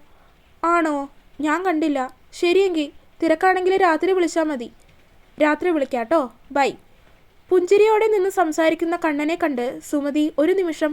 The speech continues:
ഒന്ന് ആശ്വസിച്ചു. പക്ഷേ ഫോൺ കോൾ അവസാനിപ്പിച്ച് തിരിഞ്ഞ അവൻ്റെ മുഖത്ത് മുൻപുണ്ടായിരുന്നതിനേക്കാൾ പൈശാചികതയേറിയ ഭാവമായിരുന്നു. "പറയ്." അവൻ സോഫയിലേക്കിരുന്നു. "ഞാൻ, ഞാൻ പറയാം, എല്ലാം പറയാം."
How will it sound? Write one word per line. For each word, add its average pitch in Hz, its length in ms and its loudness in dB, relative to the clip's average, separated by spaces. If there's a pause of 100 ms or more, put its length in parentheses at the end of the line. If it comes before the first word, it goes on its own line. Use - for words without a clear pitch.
(100)
ഒന്ന് 294 200 -2
ആശ്വസിച്ചു. 254 480 -8 (440)
പക്ഷേ 330 320 -2 (180)
ഫോൺ 320 340 2
കോൾ 381 200 4
അവസാനിപ്പിച്ച് 359 640 0 (140)
തിരിഞ്ഞ 302 320 0
അവൻ്റെ 349 280 0
മുഖത്ത് 302 380 0 (160)
മുൻപുണ്ടായിരുന്നതിനേക്കാൾ 330 1160 0 (100)
പൈശാചികതയേറിയ 302 920 0
ഭാവമായിരുന്നു. 262 720 -2 (1000)
"പറയ്." 277 300 0 (580)
അവൻ 285 240 2
സോഫയിലേക്കിരുന്നു. 311 880 0 (1040)
"ഞാൻ, 311 280 -4 (480)
ഞാൻ 330 200 -4
പറയാം, 302 380 0 (320)
എല്ലാം 330 360 2
പറയാം." 285 320 -2